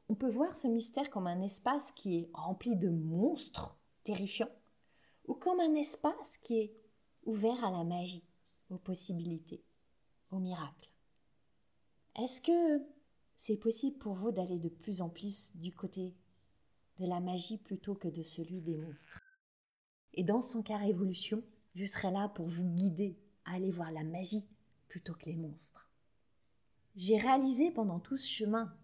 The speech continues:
que j'ai vécu que quand vous aimez d'une part l'incertitude, comme cet espace où tout redevient possible,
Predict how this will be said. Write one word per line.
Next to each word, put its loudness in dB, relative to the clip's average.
que -10
j'ai -6
vécu -2
que -2
quand 4
vous 4
aimez 6
d'une 6
part 0
l'incertitude, -2
comme -6
cet 0
espace -2
où -2
tout -10
redevient -2
possible, 0